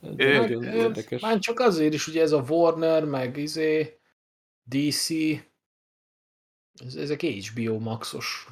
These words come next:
Speaker 3: izébe benne vannak. Nagy allianzban, nem?
Speaker 2: Ja, meg mondjuk,
Speaker 1: A
Speaker 2: mondjuk
Speaker 1: fene tudja.
Speaker 2: azért kicsit fura, fura ez a lista, hogy ezt mi alapján <laughs> válogatták akkor így össze.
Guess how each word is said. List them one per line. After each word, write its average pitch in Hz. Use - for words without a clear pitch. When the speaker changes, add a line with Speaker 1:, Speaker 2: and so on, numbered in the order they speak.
Speaker 3:
izébe 123
benne 104
vannak. 113
Nagy 117
allianzban, 123
nem? 156
Speaker 2:
Ja, 107
meg 113
mondjuk, 131
Speaker 1:
A 147
Speaker 2:
mondjuk 135
Speaker 1:
fene 101
tudja. 117
Speaker 2:
azért 139
kicsit 123
fura, 101
fura 117
ez 95
a 104
lista, 95
hogy 95
ezt -
mi 98
alapján 101
<laughs> -
válogatták -
akkor 123
így 135
össze. -